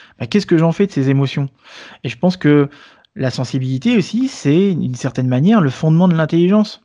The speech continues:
et surtout de la créativité. Tu vois, quand je te parlais de créativité tout à l'heure, de pouvoir extérioriser les choses, euh, en étant dans la création. Donc moi, à l'époque, je faisais beaucoup de musique et je, je remarque aussi qu'il y a beaucoup de,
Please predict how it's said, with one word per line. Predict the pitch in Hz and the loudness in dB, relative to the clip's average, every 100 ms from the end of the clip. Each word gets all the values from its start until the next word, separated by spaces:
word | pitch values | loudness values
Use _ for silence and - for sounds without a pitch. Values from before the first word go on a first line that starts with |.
| - | -10
et | |
surtout | 127 123 180 | -8 -4 0
de | 175 | 2
la | 139 | 2
créativité. | 143 135 147 170 185 208 - _ - - _ | 2 0 0 -4 -2 -4 -6 _ -20 -20 _
Tu | |
vois, | 147 139 | -2 -2
quand | 127 | -2
je | 135 | -6
te | 139 | -4
parlais | 131 139 147 | -2 0 0
de | 131 | -2
créativité | - 127 - 127 123 160 | 0 -2 -2 -4 -2 -2
tout | 156 127 | -2 0
à | 135 | 2
l'heure, | 156 151 | 2 0
de | 120 120 | -2 -6
pouvoir | 120 131 131 | -6 -2 -2
extérioriser | 123 - - 131 131 131 127 | -2 -4 -2 0 0 -2 -2
les | 123 | -4
choses, | 120 175 220 156 - - - - - - | -4 -2 -2 -2 -8 -20 -20 -20 -10 -2
euh, | 127 123 123 123 123 - | 0 2 0 0 -4 -2
en | 131 127 131 127 | 0 0 0 0
étant | 131 127 147 | -2 -2 0
dans | 139 | 0
la | 123 123 | 0 -2
création. | - 123 117 165 185 | -2 -4 -2 0 2
Donc | 190 131 117 | 2 -2 -6
moi, | 123 131 | -2 0
à | 143 | 0
l'époque, | 120 120 147 143 | -2 0 0 -2
je | 127 | -8
faisais | 117 113 | -12 -10
beaucoup | 123 143 185 202 | -2 2 2 2
de | 180 | 2
musique | 180 180 202 - | 2 0 -4 -4
et | 127 | -8
je, | 123 120 123 | -6 -6 -6
je | |
remarque | 127 139 147 139 | -2 -2 -2 -4
aussi | - 156 | -4 -6
qu'il | 156 | -4
y | 123 | -6
a | |
beaucoup | 135 135 151 | -6 -6 -2
de, | 135 | -2